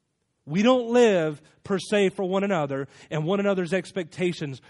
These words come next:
We live for Jesus's expectations. And the sooner that we can make sure that that's actualized in our life a hundred percent of the time,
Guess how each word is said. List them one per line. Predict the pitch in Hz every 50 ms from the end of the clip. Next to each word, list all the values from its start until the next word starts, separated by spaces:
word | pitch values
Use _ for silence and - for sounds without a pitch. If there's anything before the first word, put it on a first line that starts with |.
| - - _
We | - 139 165 208 214 214
live | 202 196 185 180 185
for | 180 160 147
Jesus's | 117 110 131 165 170 160 156 147 147 127 - - 127 113 104 - - - -
expectations. | - 147 143 - - - 143 123 - - 127 113 101 - 113 95 87 90 - - - _ _ _ _ _ _ _ _ _ _ _ _ _ _ _ _ _ _ _ _ _ _ _ _ _ _ _ _ _ _ _ _ _ _ _ -
And | 165 160 160
the | 156 143
sooner | - - - - 226 226 240 247 254 247 240 247 233 - - - - _
that | 180 160 147
we | 143 139 170 208 220
can | - - 202 180 175 156 - -
make | - 175 175 165 175 202 226 240 214 -
sure | - 226 208 185
that | 156 165
that's | 175 175 170 - - - _ -
actualized | 180 214 240 214 - - 233 226 208 196 190 190 185 185 185 185 180 -
in | 175 165
our | 180 208 226 226 220
life | 202 185 170 165 160 156 -
a | 147 147 147 143 143
hundred | 127 123 180 220 247 247 277 240
percent | 190 233 220 - 226 220 214
of | 214
the | 202 202
time, | 165 160 196 185 156 139 127 123 123